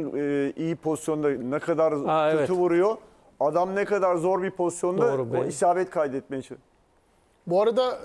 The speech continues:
Speaker 3: e, gol, e, şutu çeken oyuncu Oberlan da,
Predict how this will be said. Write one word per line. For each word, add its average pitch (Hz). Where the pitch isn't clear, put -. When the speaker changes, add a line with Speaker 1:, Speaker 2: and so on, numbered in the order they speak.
Speaker 3:
e, 160
gol, 180
e, -
şutu 214
çeken 190
oyuncu 190
Oberlan 214
da, 277